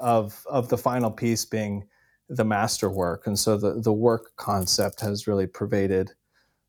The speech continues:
uh, our understanding and sort of, and, and I think Nottebohm, Nottebohm, he really did some, uh, Nottebohm, I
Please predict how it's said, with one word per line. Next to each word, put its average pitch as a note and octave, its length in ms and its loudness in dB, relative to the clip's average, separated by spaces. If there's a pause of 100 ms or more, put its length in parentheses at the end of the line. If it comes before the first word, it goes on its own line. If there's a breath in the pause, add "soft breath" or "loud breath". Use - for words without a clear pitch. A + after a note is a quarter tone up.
uh, G2 300 2
our G2+ 180 4
understanding G2 640 -2
and F#2 100 -4
sort G#2+ 200 0
of, A2 120 0
and, D3 180 0
and C3+ 120 0
I C#3 100 4
think D#3+ 220 0
Nottebohm, A#2+ 680 4 (760)
Nottebohm, B2 580 4
he C#3 120 2
really B2 340 4
did G#2+ 240 0
some, G2+ 400 -2 (320 loud breath)
uh, G#2 180 0
Nottebohm, G2+ 640 4
I G2 180 -2